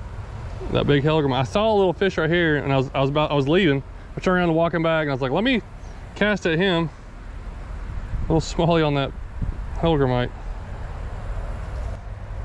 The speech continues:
Actually, that's my first smallmouth. I got a first largemouth, my first smallmouth, Coosa bass,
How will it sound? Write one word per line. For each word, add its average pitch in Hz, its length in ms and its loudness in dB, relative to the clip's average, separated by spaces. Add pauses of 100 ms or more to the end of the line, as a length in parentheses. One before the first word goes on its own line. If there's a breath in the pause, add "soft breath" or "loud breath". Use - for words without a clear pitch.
(520)
Actually, 175 280 2
that's 165 140 2
my 143 100 2
first 156 300 0
smallmouth. 160 500 2 (140)
I 147 60 2
got 147 180 2
a - 0 -
first 139 260 -2
largemouth, 196 500 2
my 131 80 2
first - 400 -2
smallmouth, 190 580 2 (540)
Coosa 190 280 6
bass, 185 600 0